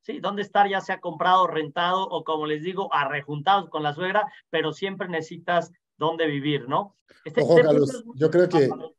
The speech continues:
Speaker 2: eh, lo, lo que, perdón, la, la interrupción, ¿no? El éxito, el éxito en las personas depende de dos grandes factores. Uno, tener un gran compromiso.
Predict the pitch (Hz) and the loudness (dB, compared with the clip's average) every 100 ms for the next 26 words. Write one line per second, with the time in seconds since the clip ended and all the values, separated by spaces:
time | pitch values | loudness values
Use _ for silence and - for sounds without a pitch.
0 | _ 131 131 127 - 127 139 139 135 123 | _ -4 -4 -4 -10 -4 0 0 -2 0
1 | 139 156 147 123 131 123 123 120 120 120 | 2 2 0 -2 -2 -2 -4 -4 -8 -4
2 | 131 156 220 - 214 151 143 - - _ | 0 4 4 2 -4 -2 -4 -4 -20 _
3 | - 147 170 202 170 175 170 165 147 123 | -8 -2 2 2 0 -6 -4 -2 -2 -6
4 | 123 - 123 110 - 117 127 127 127 147 | -8 -8 -6 -6 -6 -6 -4 -2 -2 -2
5 | 139 117 117 151 143 123 117 117 113 95 | -2 -4 -2 -2 -2 -4 -4 -4 -6 -12
6 | - 90 80 - _ - 180 180 226 - | -10 -12 -12 -18 _ -2 0 2 0 -4
7 | - _ _ - 139 170 156 120 147 165 | -14 _ _ 2 4 4 2 -2 -2 -2
8 | 160 135 117 113 107 - | -4 -6 -4 -6 -6 -12